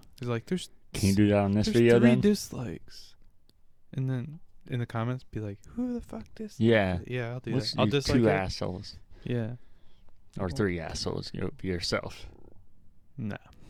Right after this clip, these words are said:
Speaker 2: You just said, "I'll dislike." I don't think you know what you're saying.
Speaker 1: <laughs>
Speaker 2: The, uh, Nintendo video, I know you said you
Speaker 1: Yeah.
Speaker 2: didn't watch all of it.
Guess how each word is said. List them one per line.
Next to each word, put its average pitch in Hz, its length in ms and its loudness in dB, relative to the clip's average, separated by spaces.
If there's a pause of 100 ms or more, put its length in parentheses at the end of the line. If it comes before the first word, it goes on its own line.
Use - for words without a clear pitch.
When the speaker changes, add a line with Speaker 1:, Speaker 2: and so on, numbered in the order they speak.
Speaker 2:
You 95 100 2
just 87 120 2
said, 95 220 0
"I'll 90 80 -2
dislike." 92 420 -4
I 110 80 2
don't 120 140 2
think 98 120 0
you 87 60 2
know 90 80 2
what 92 100 2
you're 104 80 2
saying. 101 380 2 (960)
Speaker 1:
<laughs> - 40 6 (2500)
Speaker 2:
The, 113 220 12
uh, 107 60 12
Nintendo 117 480 8
video, 95 320 4
I 98 60 2
know 107 140 6
you 113 80 4
said 107 140 4
you 104 40 6
Speaker 1:
Yeah. 101 60 4
Speaker 2:
didn't 107 180 6
watch 98 260 2
all 92 160 2
of 90 120 -2
it. 95 120 0